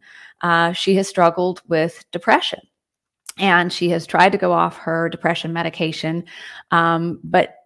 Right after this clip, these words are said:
it really doesn't feel well when she does. And she felt a lot of judgment and shame, um, being as spiritual as she is and evolved as she is, that she's on antidepressants and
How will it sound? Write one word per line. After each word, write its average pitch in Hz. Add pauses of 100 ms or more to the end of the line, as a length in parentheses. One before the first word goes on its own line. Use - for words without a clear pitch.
(140)
it -
really 190
doesn't 170
feel 180
well 160
when 156
she -
does. 190
And 170
she 175
felt 170
a 180
lot 185
of 226
judgment 196
and 175
shame, 185 (680)
um, 170
being 180
as 175
spiritual 170
as 175
she 160
is 185
and 170
evolved 160
as 165
she 156
is, 196
that 170 (380)
she's 165
on 175
antidepressants 170
and 160